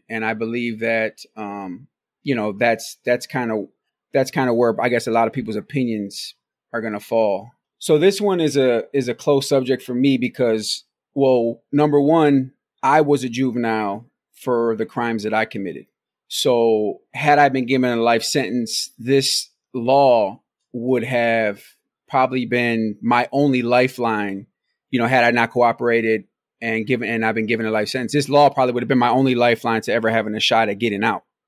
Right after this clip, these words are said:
<clears throat> And my brother was in the same category, my friend too. And, um, even at this point, my, my half brother, um, David, who has been in prison for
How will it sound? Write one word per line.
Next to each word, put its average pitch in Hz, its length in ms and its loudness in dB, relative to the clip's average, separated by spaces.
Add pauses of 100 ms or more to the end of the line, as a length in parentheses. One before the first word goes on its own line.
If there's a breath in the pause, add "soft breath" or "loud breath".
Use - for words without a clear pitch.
(220)
<clears throat> 220 240 -2
And 151 380 4 (560 loud breath)
my 127 160 0
brother 139 580 2 (440)
was 139 180 2
in 127 100 2
the 117 60 -4
same 139 560 2 (120)
category, 131 920 2 (220)
my 117 160 -4
friend 131 300 -6
too. 139 360 -2 (460)
And, 127 280 -2
um, 117 460 -6
even 135 240 0
at 120 120 -2
this 135 180 -4
point, 135 300 -2
my, 117 340 -4
my 107 180 -6
half 120 340 -4
brother, 110 480 -4 (400)
um, 104 300 -6
David, 104 480 0 (400)
who 110 420 -6 (420)
has 120 280 -4
been 123 180 0
in 113 100 -2
prison 117 400 -2
for 110 500 0